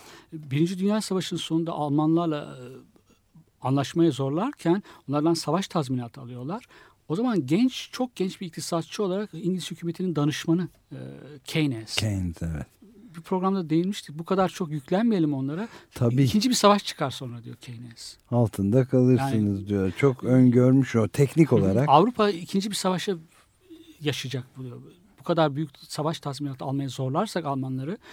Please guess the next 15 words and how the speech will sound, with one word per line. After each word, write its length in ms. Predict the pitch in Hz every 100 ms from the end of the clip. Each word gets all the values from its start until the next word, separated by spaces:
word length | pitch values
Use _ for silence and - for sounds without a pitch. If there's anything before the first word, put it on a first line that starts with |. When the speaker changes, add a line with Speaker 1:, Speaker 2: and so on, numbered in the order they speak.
| - - - - -
Speaker 1:
ekonomileri 460 | - 151 160 165 165
çok 280 | - 240
kötü, 420 | - 170 240 247 - _ _
bu 60 | -
savaşın 440 | - 170 160 190
bir 80 | 160
nedeni, 400 | 160 165 185 190
savaş 320 | - 143 151
çıkabilir 480 | - - 139 143 131
diyor. 200 | 120 127 _ - - _ _
İki 180 | - 262
savaş 360 | - 151 208
arasında 440 | 240 156 - 120 160
gerçekten 640 | 127 131 - 147 214 220
de 120 | 202